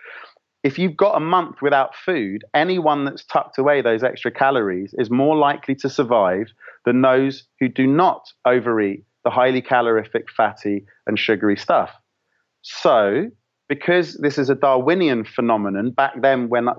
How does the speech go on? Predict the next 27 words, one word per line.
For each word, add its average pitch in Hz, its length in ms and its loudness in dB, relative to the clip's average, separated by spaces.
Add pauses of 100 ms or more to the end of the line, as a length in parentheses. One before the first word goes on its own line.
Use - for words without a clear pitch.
(140)
we've 139 220 -2
still 226 180 2
got 226 100 2
the 190 60 -2
same 170 260 0
brains 156 320 0
now, 139 460 0 (640)
but 143 180 0
this, 165 180 0 (100)
it 151 120 2
was 147 120 0
a 147 60 2
Darwinian 156 560 2
survival 139 640 0
of 120 140 -2
the 117 80 -2
fittest 160 640 -4
kind 113 220 0
of 101 80 -2
scenario, 104 600 2
whereby 143 420 2
those 175 440 2 (500)
humans 135 640 0
who 139 100 2
didn't 165 380 0
have 143 260 0
that - 300 0